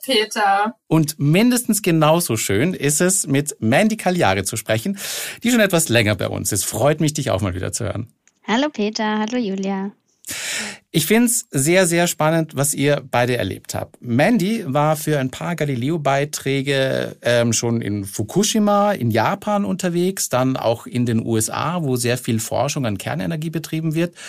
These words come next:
Speaker 2: Und Julia war gerade noch diese Woche in einem deutschen Kernkraftwerk, das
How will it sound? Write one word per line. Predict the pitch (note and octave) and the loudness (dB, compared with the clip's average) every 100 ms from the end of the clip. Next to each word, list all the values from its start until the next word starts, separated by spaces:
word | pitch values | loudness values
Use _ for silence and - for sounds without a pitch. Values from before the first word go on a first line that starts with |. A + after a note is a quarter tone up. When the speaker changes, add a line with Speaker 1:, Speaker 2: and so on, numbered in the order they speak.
| - - - - | -16 -16 -8 0
Speaker 2:
Und | C#3+ C3 - | 0 0 -2
Julia | D3+ C#4 C#3+ F3 G3+ | 0 2 4 2 0
war | C3 D3 E3+ | 0 2 2
gerade | E3 D3 D3+ D3+ | 0 0 0 2
noch | D3 - | 0 -2
diese | A#2 B2+ G3 - D#3+ | -6 -6 -4 -2 0
Woche | D#3+ - C3+ F#3 - | 0 2 0 0 -4
in | - C#3+ | -4 -2
einem | C3 C3 C3 - | 0 0 -2 -2
deutschen | A#2 D3+ A3+ G#3 G3 F#3+ | 0 2 0 0 0 -2
Kernkraftwerk, | - D3 E3+ F#3+ F#2 F#2 - G2 A2 D#3 - - | 0 2 2 0 -2 -2 -2 0 0 -2 -8 -4
das | A#2+ A#2+ - | -2 -2 -6